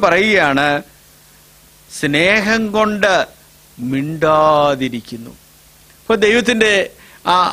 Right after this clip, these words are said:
ആ സ്വഭാവത്തെ അല്ലെങ്കിൽ ദൈവത്തിൻ്റെ പ്രവൃത്തിയെ ഇവിടെ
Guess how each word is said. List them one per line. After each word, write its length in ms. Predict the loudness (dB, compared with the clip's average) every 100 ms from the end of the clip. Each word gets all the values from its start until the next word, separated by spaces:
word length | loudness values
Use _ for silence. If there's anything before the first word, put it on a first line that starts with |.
| 0
ആ 40 | 2 2 0 -4 -12 -6
സ്വഭാവത്തെ 600 | -2 0 2 2 0 0 -4 -6 -20 -20 -6
അല്ലെങ്കിൽ 280 | -2 0 0 2
ദൈവത്തിൻ്റെ 440 | 2 2 0 0 0
പ്രവൃത്തിയെ 520 | 0 0 0 0 -2 -4 -10 -20 -20 _ -10 -2
ഇവിടെ 260 | 0 2